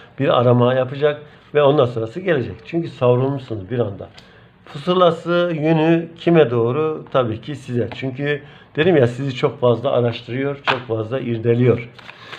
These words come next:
Hayal kuruyor sizinle ilgili ama biraz da korkusu var. Tedirgin. Nasıl yapacağıyla ilgili. Tamam yönünü size çevirmiş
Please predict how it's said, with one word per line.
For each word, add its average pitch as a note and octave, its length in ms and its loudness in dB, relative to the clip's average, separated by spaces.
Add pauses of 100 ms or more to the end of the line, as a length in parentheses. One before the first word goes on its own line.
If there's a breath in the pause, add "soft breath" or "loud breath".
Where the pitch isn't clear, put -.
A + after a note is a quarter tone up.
(160 loud breath)
Hayal F#3 380 4
kuruyor D#3+ 540 6
sizinle D3 640 -2
ilgili C#3 380 0
ama C3 240 2
biraz B2+ 240 4
da C3+ 80 2
korkusu B2 600 -2
var. A2+ 240 2 (500 loud breath)
Tedirgin. B2+ 800 2 (380 loud breath)
Nasıl B2 480 0
yapacağıyla A2+ 720 0
ilgili. A2 420 -8
Tamam A#2+ 280 2
yönünü B2 300 2
size B2+ 260 -4
çevirmiş D3 680 -4